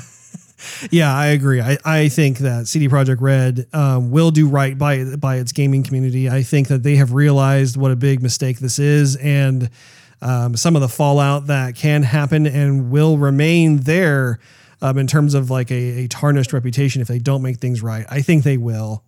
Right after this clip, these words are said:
I have confidence in their ability and their, their desire to want to, to make it the best it can be, because this has been their baby. I think that's one of the things that I walk away with is it's,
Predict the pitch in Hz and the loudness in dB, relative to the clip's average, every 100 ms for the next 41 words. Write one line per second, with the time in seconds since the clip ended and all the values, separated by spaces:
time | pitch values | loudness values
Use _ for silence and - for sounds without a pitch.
0 | - 139 135 120 135 120 131 117 120 117 | -10 -4 -4 -2 -4 -2 -4 -4 -4 -4
1 | 113 120 120 117 123 117 160 226 220 190 | -6 -6 -6 -6 -6 -4 0 0 0 2
2 | 190 208 190 165 - 165 175 139 151 190 | 2 2 2 -2 -4 2 4 4 2 0
3 | 220 139 123 151 139 139 131 - 143 127 | 0 0 2 2 2 2 0 0 2 2
4 | 123 139 131 135 131 131 131 127 135 131 | 0 -2 0 0 0 -2 -2 -2 -2 -4
5 | 127 139 127 139 131 120 - - - 202 | -2 -2 -2 -2 -2 -2 -10 -20 -2 0
6 | 208 233 254 190 190 170 147 147 151 175 | 0 0 0 2 2 4 4 2 2 0
7 | 110 - - - 160 170 233 165 180 196 | -4 -8 -20 -4 2 2 2 0 -2 0
8 | 208 190 160 170 156 147 139 135 139 139 | 0 2 2 2 2 2 0 0 0 0
9 | 135 135 131 131 131 127 117 _ _ _ | 0 -2 -2 -2 -2 -4 -6 _ _ _
10 | _ _ _ _ _ - 165 156 147 160 | _ _ _ _ _ 0 4 4 2 2
11 | 165 147 | -2 -2